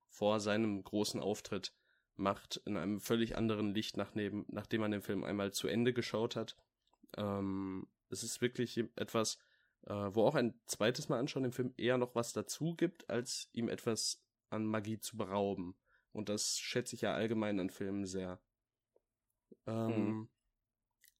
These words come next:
Speaker 1: gut, die Charaktere. Wir, wir, kommen wir mal jetzt, äh, jetzt mal, jetzt mal hier,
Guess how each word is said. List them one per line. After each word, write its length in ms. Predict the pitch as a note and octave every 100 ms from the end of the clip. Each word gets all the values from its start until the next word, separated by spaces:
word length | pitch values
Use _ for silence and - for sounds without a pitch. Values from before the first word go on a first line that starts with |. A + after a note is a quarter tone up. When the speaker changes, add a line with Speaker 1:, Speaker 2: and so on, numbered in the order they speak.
| _ - A2+
Speaker 1:
gut, 300 | G#2 F#2+ -
die 80 |
Charaktere. 460 | - A#2 G#2 - G2
Wir, 100 | G#2
wir, 360 | G#2+ A2 A#2+ - _ _ _
kommen 240 | - C#3 D3
wir 100 | C3+
mal 220 | B2 B2
jetzt, 460 | B2 B2 - - -
äh, 420 | A#2 A2+ A2 A2 _ _ _ _ -
jetzt 180 | G#2+ -
mal, 300 | A2 F#2+ - _ _ _ _ _ _ _ _ _ _ _ _ _ -
jetzt 240 | A#2+ -
mal 140 | B2+ A#2
hier, 920 | A#2 A2+ A2 F2+ G#2 G#2 G#2 G2+